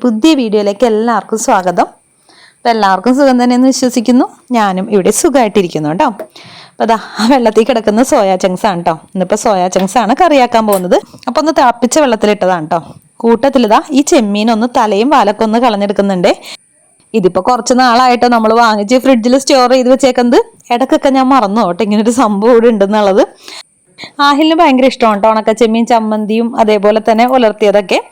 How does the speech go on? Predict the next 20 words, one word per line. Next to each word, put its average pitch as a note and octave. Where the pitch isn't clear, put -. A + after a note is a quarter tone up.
ആഹ്, F#3+
അല്ലാണ്ട് G#3
പച്ച -
ചെമ്മീൻ B3+
അത്ര E4+
ഇഷ്ടമൊന്നുമല്ല A3+
ട്ടോ. G#3+
ഇങ്ങനെ G#3+
ഉണങ്ങിയ A#3
ചെമ്മീൻ A#3+
ഇഷ്ടമാണ്. G#3
അപ്പൊ -
ദാ G3+
സോയാ F#3+
ചങ്ക്സ് G#3
ഒക്കെ C#4
കഴുകിയൊക്കെ G#3+
എടുത്തിട്ടുണ്ട്. G3+
പിന്നെ C4+
ദാ C4